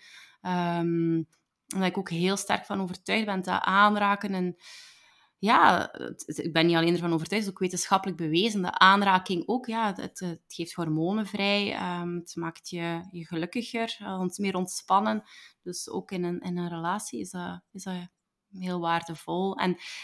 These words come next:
en niet alleen nieuwe manieren van, van ontmoeten, met de ogen, met het lijf, ehm, ook het plezier vinden in elkaar, ehm, het speelskantje, want vaak in de dagdagelijkse routine zijn we zo dat spelen wel wat,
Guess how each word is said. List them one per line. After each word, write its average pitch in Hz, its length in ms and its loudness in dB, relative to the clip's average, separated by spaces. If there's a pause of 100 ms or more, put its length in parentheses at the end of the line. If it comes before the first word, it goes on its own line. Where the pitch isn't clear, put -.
(100)
en 180 360 0
niet 185 280 2
alleen 180 500 4 (720)
nieuwe 202 280 2
manieren 185 440 4
van, 180 280 2
van 185 160 -2
ontmoeten, 208 640 0
met 175 120 -2
de - 140 -10
ogen, 202 480 2
met 180 140 -2
het - 200 -10
lijf, 202 540 4 (360)
ehm, 165 760 2 (180)
ook - 180 -4
het - 120 -14
plezier 208 500 6
vinden 220 320 2
in 214 120 4
elkaar, 208 720 2
ehm, 190 420 2
het - 180 -4
speelskantje, 240 880 4
want 185 200 2
vaak 208 380 8 (300)
in 196 100 0
de 185 100 4
dagdagelijkse 185 1000 4
routine 214 480 0
zijn 185 180 2
we 185 100 2
zo 185 120 -2
dat 175 160 -2
spelen 214 500 6
wel 190 200 4
wat, 175 320 4